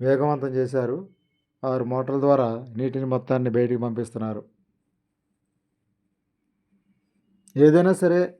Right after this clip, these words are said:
అమరావతిలో చూడండి, చివర తగ్గుముఖం పట్టింది ఇక్కడ.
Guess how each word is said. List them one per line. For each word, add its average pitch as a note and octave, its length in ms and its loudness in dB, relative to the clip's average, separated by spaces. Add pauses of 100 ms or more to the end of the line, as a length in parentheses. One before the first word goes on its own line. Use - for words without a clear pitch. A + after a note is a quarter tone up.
అమరావతిలో C#3+ 680 2 (320)
చూడండి, A#2+ 260 0
చివర B2+ 480 -2 (440)
తగ్గుముఖం B2 440 -2
పట్టింది A2 320 -6
ఇక్కడ. G#2+ 260 -8